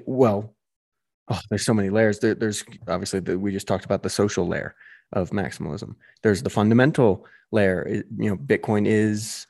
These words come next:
fundamentally, from a technology standpoint, this, you know, certain thing, but then it goes much further than that. Like, why is Ethereum not also that thing?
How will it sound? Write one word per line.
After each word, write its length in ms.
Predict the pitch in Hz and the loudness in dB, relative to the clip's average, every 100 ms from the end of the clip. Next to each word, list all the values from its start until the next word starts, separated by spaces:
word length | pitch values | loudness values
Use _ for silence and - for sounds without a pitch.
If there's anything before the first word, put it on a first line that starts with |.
| - | 0
fundamentally, 680 | 120 120 117 117 - 117 113 | 4 6 6 4 2 4 4
from 160 | 110 107 | 2 -2
a 40 | |
technology 540 | - 117 117 113 113 110 | -2 -2 2 2 2 -2
standpoint, 640 | - 110 107 110 - 98 | -2 -4 -2 -2 -2 -2
this, 560 | 107 107 - - - - _ _ _ | -2 -2 -4 -10 -12 -16 _ _ _
you 80 | 123 | -4
know, 240 | 104 101 101 | -2 -2 -6
certain 360 | - 123 - 113 | 0 0 2 2
thing, 400 | 135 113 82 - _ _ _ | 2 2 -2 -12 _ _ _
but 140 | 117 | 0
then 280 | 110 104 104 - | 2 2 2 -2
it 80 | |
goes 260 | - 107 104 | 0 0 2
much 160 | 170 - | -4 -4
further 320 | 117 107 87 | -2 -2 -4
than 160 | 90 | -8
that. 240 | 92 85 - | -6 -8 -8
Like, 180 | - 98 | -8 -4
why 220 | 113 113 | 2 4
is 180 | 107 104 | 4 2
Ethereum 400 | 107 147 143 107 | 0 4 4 4
not 160 | 101 101 | 0 0
also 260 | 107 - 87 | -2 -4 -8
that 220 | 87 - | -8 -8
thing? 260 | - - | -14 -14